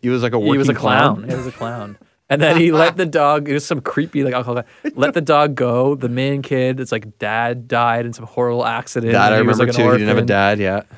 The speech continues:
Speaker 2: And it was more about, like, the, the dog-kid relationship and the kid sort of helping the, the, the dog helping the kid get over his dad's death and everything.
Speaker 1: Yeah.
Speaker 2: And there was actually, you might not remember, but there was very little,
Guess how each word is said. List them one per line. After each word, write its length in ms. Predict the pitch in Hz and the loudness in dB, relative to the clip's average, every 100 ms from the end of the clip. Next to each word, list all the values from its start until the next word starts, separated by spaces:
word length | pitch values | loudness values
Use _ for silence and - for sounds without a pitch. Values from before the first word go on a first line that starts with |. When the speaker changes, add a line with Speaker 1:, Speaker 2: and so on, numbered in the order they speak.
| _ | _
Speaker 2:
And 160 | 131 143 | -2 0
it 20 | |
was 160 | 147 | 0
more 360 | 135 131 175 202 | 0 0 2 0
about, 340 | 180 151 143 | 0 0 0
like, 420 | 147 123 117 113 - _ _ _ _ _ | 0 0 0 -4 -12 _ _ _ _ _
the, 300 | 113 110 107 | -4 -4 -4
the 160 | - 117 | -6 -6
dog-kid 1200 | 117 117 113 113 113 - - 120 113 110 113 - - | -2 -2 0 0 -2 -10 -6 -2 0 0 -4 -10 -10
relationship 760 | 110 104 120 139 127 147 143 | -6 -6 -8 -10 -6 -6 -4
and 80 | 120 | -8
the 80 | 110 | -8
kid 240 | - 113 | -8 -10
sort 160 | - 110 | -8 -10
of 60 | |
helping 380 | 110 110 123 120 | -10 -10 -8 -8
the, 120 | 113 113 _ - | -10 -14 _ -8
the, 140 | 117 113 _ | -6 -6 _
the 100 | - | -10
dog 300 | 110 113 117 | -4 0 0
helping 260 | 110 117 123 | -2 -6 -6
the 80 | 120 | -8
kid 320 | - 117 117 | -6 -8 -8
get 220 | 120 117 | -8 -8
over 260 | 127 110 120 | -8 -6 -6
his 200 | 131 120 | -8 -10
dad's 340 | 131 131 120 | -12 -12 -8
death 320 | - 165 165 | -2 0 -2
and 60 | 175 | -4
everything. 260 | 170 107 127 | -4 0 2
Speaker 1:
Yeah. 400 | 147 107 80 90 | 4 2 0 -4
Speaker 2:
And 100 | 135 | -2
there 80 | 156 | 0
was 160 | 175 139 | 0 0
actually, 480 | 143 202 - 202 - _ _ | -2 -2 -2 -4 -6 _ _
you 140 | 143 156 | -8 -6
might 140 | 202 | -4
not 80 | 202 | -4
remember, 260 | 170 202 | -2 -4
but 160 | 117 123 | -4 -2
there 80 | 135 | -2
was 140 | 139 | -2
very 520 | 127 113 131 175 190 | -4 -4 -2 -2 -2
little, 680 | 165 135 165 - 160 139 135 | -2 -2 -4 -2 -2 0 -2